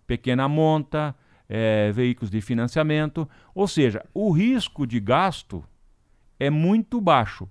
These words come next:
mas você tem uma margem de trinta e cinco mil reais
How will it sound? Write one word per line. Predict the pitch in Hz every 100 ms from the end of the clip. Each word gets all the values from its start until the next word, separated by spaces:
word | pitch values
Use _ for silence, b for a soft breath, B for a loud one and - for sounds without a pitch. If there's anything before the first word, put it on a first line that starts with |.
| -
mas | 127 190 190
você | 196 180
tem | - 202
uma | 196
margem | 127 143 190 151 123
de | 123
trinta | _ 165 214 277 233
e |
cinco | 156 - 190 220 190
mil | 151 160 226
reais | 214 120 147 160 98 -